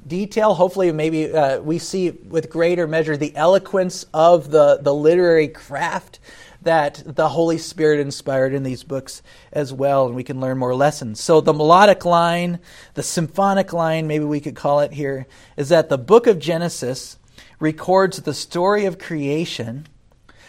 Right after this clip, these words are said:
the spread of the curse, and the gospel promise of redemption through God's covenant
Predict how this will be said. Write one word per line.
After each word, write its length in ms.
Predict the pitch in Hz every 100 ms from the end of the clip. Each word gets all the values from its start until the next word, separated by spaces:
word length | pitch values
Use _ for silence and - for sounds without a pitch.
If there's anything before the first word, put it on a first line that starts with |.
| _
the 120 | 160
spread 600 | 156 - - 170 185 214
of 300 | 220 - 165
the 120 | 135 139
curse, 840 | - - 202 123 131 - - - _ _ _ _ _ _ _
and 160 | - 147
the 60 | 143
gospel 640 | 135 147 185 185 185 180
promise 720 | - 160 151 156 151 - - -
of 220 | 147 131
redemption 880 | 139 123 117 135 131 - 120 104 139 _ _ _ _ _ -
through 160 | 135
God's 340 | 135 135 135 -
covenant 720 | - 156 139 123 107 101